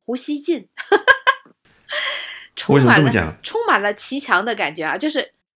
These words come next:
Speaker 1: 哎，他哪一头都会说上啊。比如说这个上大学的必要性，他说，许多人都认为上大学是必要的，因为它可以为人们提供更多的就业机会，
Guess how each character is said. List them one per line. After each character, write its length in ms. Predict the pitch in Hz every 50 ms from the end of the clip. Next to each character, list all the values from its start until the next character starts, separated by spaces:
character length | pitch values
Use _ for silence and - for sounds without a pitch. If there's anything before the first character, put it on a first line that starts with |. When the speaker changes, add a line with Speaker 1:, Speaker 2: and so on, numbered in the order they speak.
| _ _ _ _
Speaker 1:
哎， 180 | - 294 359 415
他 120 | - 466 403 330
哪 120 | 208 -
一 60 | -
头 160 | - 220 196
都 80 | 185 208
会 140 | 190 202 180
说 180 | - 196 175
上 180 | 170 - 156 - -
啊。 120 | 147 170
比 120 | 170 180 165
如 100 | 175 196
说 280 | 233 226 208 - - _ _ _ -
这 80 | 214
个 80 | 180 180
上 160 | - 233 190
大 100 | 190 190
学 140 | 170 - 165
的 60 | 180
必 100 | - 208
要 120 | 185 170 175
性， 280 | - - 202 - _ _ _ _ _ _ _ _ - - - - -
他 80 | -
说， 260 | 180 175 196 170 - - - - - _ _ _
许 280 | - - - - 185 160
多 160 | 277 311 302
人 160 | 233 185 175
都 100 | 196 190
认 160 | 202 233 214
为 160 | 180 160 170
上 180 | 170 - 262 214
大 140 | 202 180 156
学 160 | - 208 175
是 100 | - 214
必 180 | 208 285 262 226
要 200 | 254 240 180 143
的， 140 | - - _ _ _ _ _ _ _ _
因 160 | 247 277 269
为 120 | 240 226
它 240 | 233 - - 311 302
可 160 | 302 - 240
以 120 | 208 165 160
为 120 | 220 233
人 160 | 190 170 170 196
们 260 | 190 175 170 202 202 -
提 220 | - - 175 165
供 280 | 165 - 214 151 - _ _ _ _
更 180 | - 359 302 226
多 140 | - 247 233
的 120 | 214 196
就 180 | - 269 240 208
业 120 | 180 170
机 180 | 170 - 247 240
会， 240 | - 202 - -